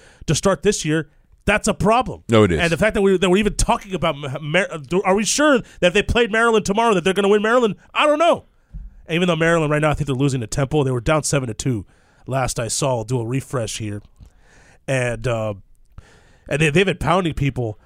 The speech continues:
Speaker 1: Uh, they, I mean, they pounded Howard. That doesn't count. But then they pounded Syracuse. Yeah, they're still down seven to two. And so it's, it's fair. It's fair comparison. Yeah, Mi-, Miami is better football team
Speaker 2: Mm-hmm.
Speaker 1: than Maryland.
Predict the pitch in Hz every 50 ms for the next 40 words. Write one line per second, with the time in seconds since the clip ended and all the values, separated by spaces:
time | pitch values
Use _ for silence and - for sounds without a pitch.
0 | _ _ - 131 123 123 120 127 131 135 143 139 139 139 143 - 165 180 170 147
1 | 120 92 - 143 131 110 107 107 139 139 135 139 107 98 - - 135 110 101 -
2 | 120 120 127 127 123 - - 131 127 120 107 101 - - 127 123 - - 127 120
3 | 147 160 139 131 120 - 175 156 123 151 143 139 131 120 - - - - _ _
4 | - - - 156 147 131 139 120 - 117 - - 131 107 90 - _ _ _ _
5 | _ _ - 151 156 143 - - 185 196 180 196 - - 185 - - 226 247 -
6 | 202 - - - 254 277 262 - 185 - 190 208 208 196 - - 120 123 190 226
7 | 190 151 170 165 151 151 165 185 208 214 226 220 202 _ _ _ _ - 151 117
8 | - - 180 185 190 190 180 - - 180 - - 196 190 - - 196 196 202 202
9 | - - 92 190 208 - - _ - - 160 151 160 170 170 170 170 180 185